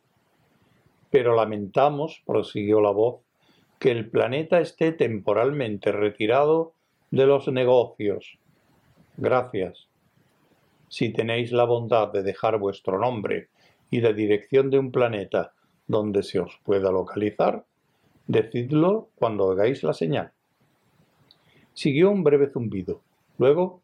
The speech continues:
silencio. "Quiere librarse de nosotros", dijo nerviosamente Trillian. "¿Qué hacemos?".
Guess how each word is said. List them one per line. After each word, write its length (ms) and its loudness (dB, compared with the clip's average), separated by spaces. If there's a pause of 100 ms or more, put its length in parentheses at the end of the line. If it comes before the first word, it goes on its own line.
(120)
silencio. 600 -6 (1200)
"Quiere 260 2
librarse 540 0
de 100 2
nosotros", 720 -2 (520)
dijo 300 0
nerviosamente 800 -2
Trillian. 440 -8 (920)
"¿Qué 140 2
hacemos?". 640 -2